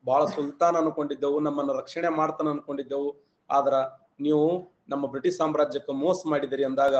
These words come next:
ರಾಬರ್ಟ್ ಲೈವ್ ಹೇಳ್ತಾನೆ, "ಹಾಗಾದ್ರೆ ಏನ್ ಮಾಡ್ಬೇಕಿತ್ತು?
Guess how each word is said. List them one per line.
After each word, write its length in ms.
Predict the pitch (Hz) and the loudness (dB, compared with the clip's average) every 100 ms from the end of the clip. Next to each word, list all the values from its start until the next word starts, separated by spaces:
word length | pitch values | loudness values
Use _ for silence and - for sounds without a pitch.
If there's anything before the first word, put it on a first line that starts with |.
| 131 - _ _ - | 0 -2 _ _ 0
ರಾಬರ್ಟ್ 400 | 135 135 160 156 | 2 2 2 2
ಲೈವ್ 160 | 143 | 2
ಹೇಳ್ತಾನೆ, 340 | 135 - 131 127 | 0 -2 -8 -4
"ಹಾಗಾದ್ರೆ 380 | 147 151 147 160 | 0 2 4 4
ಏನ್ 120 | 175 | 4
ಮಾಡ್ಬೇಕಿತ್ತು? 760 | 160 151 143 143 135 143 127 | 4 2 0 -4 -8 -8 -10